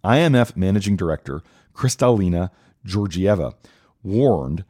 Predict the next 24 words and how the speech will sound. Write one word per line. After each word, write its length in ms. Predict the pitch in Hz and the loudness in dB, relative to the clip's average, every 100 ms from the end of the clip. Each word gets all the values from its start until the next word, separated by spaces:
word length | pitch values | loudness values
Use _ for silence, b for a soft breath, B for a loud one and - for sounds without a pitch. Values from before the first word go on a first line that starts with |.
| _ - | _ -8
that 140 | 76 | -4
the 140 | 98 90 | -2 0
record 500 | 92 120 139 147 135 | 2 2 2 -4 -2
or 180 | 107 104 | 0 2
near 240 | 101 117 | 4 4
record 480 | 135 107 95 110 101 | 2 0 0 -2 0
levels 340 | 85 90 98 - | 0 0 -2 -4
of 180 | 87 85 | -6 -2
wealth 460 | 87 101 143 - _ _ _ | 2 4 2 -2 _ _ _
inequality 800 | 120 131 - - 139 110 69 65 - | 4 4 2 -2 2 2 0 -6 -4
in 100 | 85 | 0
the 80 | |
United 380 | 85 87 98 127 | 2 4 2 2
States, 420 | - 92 95 - - _ - | -2 -2 -2 -6 -20 _ -4
the 80 | |
United 340 | 87 92 95 85 | -2 0 -2 -2
Kingdom, 320 | 117 110 90 | 0 2 2
and 100 | 87 | 2
many 200 | 92 101 | 4 4
other 160 | 104 147 | 2 -2
parts 280 | 87 80 | -4 -6
of 80 | 73 | -6
the 60 | 71 | -8
world, 260 | 65 62 | -10 -14